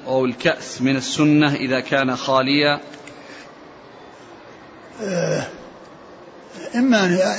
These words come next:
Speaker 2: إما أن يقلب وإما أن يغطى، أن يغطى، إما أن يقلب وإما أن يغطى. نعم.
Speaker 1: هل يكفي غلق الدولاب على الأواني؟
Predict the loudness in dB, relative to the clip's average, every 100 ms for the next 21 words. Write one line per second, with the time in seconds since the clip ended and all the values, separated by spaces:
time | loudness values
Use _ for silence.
0 | 2 4 4 2 2 4 4 6 6 4
1 | 4 4 2 0 -4 -6 -12 -18 -20 -20
2 | -20 -20 -20 -20 -20 -20 -16 -12 -6 0
3 | 2 2 0 -6 -6 -10 -6 -2 0 2
4 | 2 4 4 4 2 2 2 0 -4 -8
5 | -12 -16 -20 -16 -12 -12 -12 -18 -20 -20
6 | -20 -20 -20 -20 -20 -20 -20 -20 -20 -20
7 | -20 -20 -20 -20 -20 -20 -20 -20 -20 -20
8 | -20 -20 -20 -20 -20 -20 -20 -20 -20 -20
9 | -20 -20 -20 -14 -2 0 2 0 -2 -2
10 | 2 2 -2 -6 0 2 2 -2 -6 -2
11 | 0 4 4 4 0 -2 -2 -2 0 4
12 | 6 6 4 2